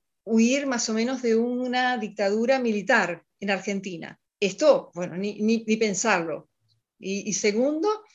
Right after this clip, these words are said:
yo venía también de una, de una sociedad muy machista, que era la sociedad peruana, la sociedad limeña, absolutamente machista, donde había escrito mi primer libro feminista, Effí,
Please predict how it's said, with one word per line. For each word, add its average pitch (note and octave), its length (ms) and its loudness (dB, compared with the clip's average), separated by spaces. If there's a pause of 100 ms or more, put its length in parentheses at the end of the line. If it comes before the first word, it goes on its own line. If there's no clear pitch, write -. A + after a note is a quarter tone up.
(400)
yo A3 180 0
venía A#3+ 300 2
también C4+ 420 2
de B3+ 120 6
una, C4 480 -2 (140)
de A3+ 100 -2
una B3 460 -2
sociedad A#3+ 400 0
muy B3 180 4
machista, - 720 -4 (480)
que G3 80 -2
era G3+ 60 0
la G3+ 40 0
sociedad G#3+ 320 0
peruana, G#3+ 500 0
la A#3 60 -8
sociedad F#3 320 -4
limeña, G3 400 -4
absolutamente G#3+ 560 -2
machista, G3+ 640 -6 (680)
donde F#3 200 2
había G#3 160 4
escrito A#3+ 300 2
mi A3 100 2
primer G#3+ 240 -2
libro A3+ 280 4
feminista, A3 640 0
Effí, A3 480 -4